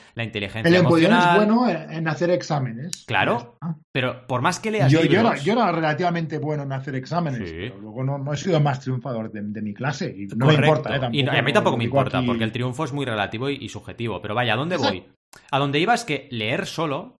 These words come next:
Speaker 1: no te da la, la, la buena praxis. Es leer y la praxis misma. De hecho, yo si tengo que elegir algo, escojo la práctica. O sea, yo aprendo mucho más poniéndome a hacer algo que leyendo cómo hacer algo. Porque mi manera de entender,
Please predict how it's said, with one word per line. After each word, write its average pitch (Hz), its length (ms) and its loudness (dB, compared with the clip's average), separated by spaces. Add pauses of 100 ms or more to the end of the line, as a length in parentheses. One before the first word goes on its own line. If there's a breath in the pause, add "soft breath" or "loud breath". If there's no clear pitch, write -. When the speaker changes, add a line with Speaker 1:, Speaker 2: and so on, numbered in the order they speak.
Speaker 1:
no 123 240 -2
te 165 120 -2
da 139 240 0
la, 87 800 -6 (100)
la, 92 280 -10
la 101 160 -4
buena 107 300 -2
praxis. 92 580 -8
Es 147 220 -4
leer 180 540 -6
y 131 80 -4
la 98 140 -2
praxis 120 540 -4
misma. - 400 -10 (260 loud breath)
De 131 140 0
hecho, 156 160 -2
yo 185 120 -2
si 175 100 -8
tengo 143 200 -4
que 160 80 -8
elegir 131 280 -4
algo, 143 340 -2
escojo 117 320 -6
la 107 120 0
práctica. - 480 -8 (240)
O - 40 -14
sea, 139 80 -2
yo 170 100 4
aprendo 185 320 0
mucho 254 460 0
más 90 380 -6 (500)
poniéndome 156 520 0
a 135 40 -4
hacer 147 180 -4
algo 185 300 -2
que 147 80 -2
leyendo 131 400 -2
cómo 120 160 -4
hacer 95 200 -8
algo. - 320 -10
Porque 127 240 -6
mi 127 80 -4
manera 170 340 -4
de 151 60 -6
entender, 131 540 -6